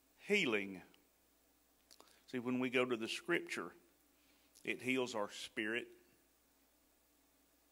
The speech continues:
It heals our mind. It even heals our body. In the garden, they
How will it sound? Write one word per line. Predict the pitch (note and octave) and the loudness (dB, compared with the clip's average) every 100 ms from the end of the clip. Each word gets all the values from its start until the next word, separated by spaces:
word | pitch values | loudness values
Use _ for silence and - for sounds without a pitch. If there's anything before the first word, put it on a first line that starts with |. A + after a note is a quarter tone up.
| _ _ _ - - | _ _ _ -18 -14
It | G2+ | -6
heals | B2+ B2 A2+ | 0 0 0
our | G2 | -2
mind. | F#2+ G2 G#2 G#2+ A2 A2+ B2 - - _ _ _ _ _ _ _ _ _ _ _ _ _ _ - _ _ _ _ _ _ - | 0 4 6 6 6 2 -4 -10 -20 _ _ _ _ _ _ _ _ _ _ _ _ _ _ -20 _ _ _ _ _ _ -8
It | A2+ | 0
even | B2+ B2+ | 2 2
heals | G#2+ C#3 C3+ B2 | 0 2 2 4
our | A#2+ A2+ - - | 4 4 -2 -14
body. | B2 D3 - - G#3 - - _ _ _ _ _ _ - - - - - - - - | -2 0 2 0 -6 -12 -20 _ _ _ _ _ _ -20 -20 -20 -20 -20 -10 -10 -6
In | C3+ B2+ | -2 -2
the | G#2+ | 6
garden, | B2 G3 F#3+ B2+ C3 D#3 - - - - _ _ _ _ _ _ - - - _ _ | 8 8 8 4 2 0 -10 -20 -20 -20 _ _ _ _ _ _ -20 -20 -20 _ _
they | - A2+ A2+ | 4 4 4